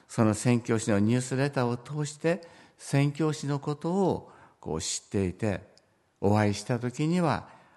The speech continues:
全く知らない仲でもない、そんなことがありますけれども、それとも似ているかもしれません。そして、特に異邦人伝道に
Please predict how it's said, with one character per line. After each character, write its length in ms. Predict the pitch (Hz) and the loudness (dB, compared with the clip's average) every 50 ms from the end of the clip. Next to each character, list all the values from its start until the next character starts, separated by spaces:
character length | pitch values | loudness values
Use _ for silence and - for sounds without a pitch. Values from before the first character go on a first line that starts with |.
| _ - - | _ -6 -2
全 140 | 107 113 113 - - 147 143 | -2 -2 -2 -2 -4 -6 -4
く 120 | 156 151 | -4 -4
知 180 | 143 - - 156 | -6 -4 -2 -2
ら 140 | 160 165 170 | 0 0 0
な 180 | 180 190 185 | 0 0 -2
い 120 | 185 196 - - _ _ _ _ _ _ _ _ _ _ _ - | -2 -4 -8 -12 _ _ _ _ _ _ _ _ _ _ _ 0
仲 300 | 101 104 98 - 92 92 | 0 0 2 2 0 0
で 80 | 120 | 0
も 180 | 143 139 113 98 | 0 0 0 0
な 200 | 95 98 98 90 | 0 0 -2 -2
い、 100 | - - _ _ _ _ _ _ _ _ | -4 -8 _ _ _ _ _ _ _ _
そ 200 | - - - 151 | -12 -6 -2 0
ん 80 | 160 170 | 0 2
な 120 | 170 170 | 2 0
こ 120 | 160 165 160 | -2 -4 -4
と 120 | - 175 | -4 -4
が 120 | 143 110 87 | -4 -2 -4
あ 60 | 87 | -4
り 120 | 90 95 | -4 -2
ま 120 | 98 110 127 | -4 -4 -4
す 120 | - - | -6 -8
け 80 | - 104 | -8 -8
れ 60 | 92 | -6
ど 120 | 90 87 | -6 -4
も、 200 | 90 117 147 175 - - - - - - - - _ | -4 -4 -4 -6 -8 -12 -20 -20 -20 -20 -20 -20 _
そ 180 | - - - 104 | -6 0 2 4
れ 100 | 95 92 | 4 4
と 160 | - 151 170 | 2 2 2
も 120 | 170 139 104 | 4 4 2
似 140 | 98 92 | 0 -2
て 140 | 85 - 101 | -2 -2 -4
い 40 | 90 | -4
る 80 | 90 87 | -4 -4
か 120 | - 117 | -6 -6
も 80 | 101 92 | -6 -6
し 100 | - - | -6 -6
れ 60 | 82 | -6
ま 100 | 78 80 | -6 -6
せ 160 | - - - | -8 -8 -10
ん。 60 | - - _ _ _ _ _ _ _ _ _ _ _ _ _ _ _ _ _ _ _ _ _ _ _ _ _ _ _ _ _ _ | -10 -12 _ _ _ _ _ _ _ _ _ _ _ _ _ _ _ _ _ _ _ _ _ _ _ _ _ _ _ _ _ _
そ 220 | - - - 143 | -6 0 2 2
し 80 | 131 131 | 2 4
て、 220 | - 139 151 160 160 - - - _ _ | 2 2 2 2 0 -6 -20 -20 _ _
特 220 | - 120 110 120 | -4 0 4 6
に 200 | 117 117 107 - - - | 6 6 6 2 0 0
異 80 | 113 | 2
邦 260 | 113 120 143 156 160 | 2 4 6 4 4
人 240 | 156 160 160 160 156 | 6 6 4 6 6
伝 280 | 151 160 151 147 127 110 | 6 6 6 6 6 4
道 200 | 107 101 98 92 | 4 4 4 4
に 320 | 107 135 151 123 - - | 4 4 4 2 2 -2